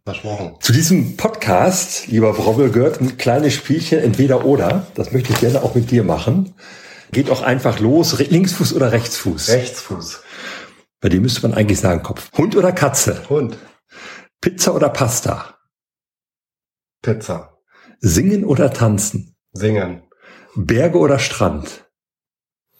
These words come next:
Speaker 1: Strand.
Speaker 2: Ja, das Wasser. Sommer oder Winter?
Speaker 1: Sommer.
Speaker 2: Hertha oder Union?
Speaker 1: Union.
Speaker 2: Früh aufstehen oder lange schlafen?
Speaker 1: Früh aufstehen.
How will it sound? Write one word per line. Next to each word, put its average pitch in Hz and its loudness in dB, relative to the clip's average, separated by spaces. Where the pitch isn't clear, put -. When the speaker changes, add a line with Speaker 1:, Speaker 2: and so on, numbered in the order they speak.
Speaker 1:
Strand. - -12
Speaker 2:
Ja, 78 -10
das - -2
Wasser. 73 -6
Sommer 156 2
oder 131 4
Winter? 92 0
Speaker 1:
Sommer. 90 -12
Speaker 2:
Hertha 107 0
oder 151 2
Union? 87 2
Speaker 1:
Union. 98 -10
Speaker 2:
Früh - 0
aufstehen 143 0
oder 117 4
lange 110 4
schlafen? - -6
Speaker 1:
Früh - -6
aufstehen. 90 -6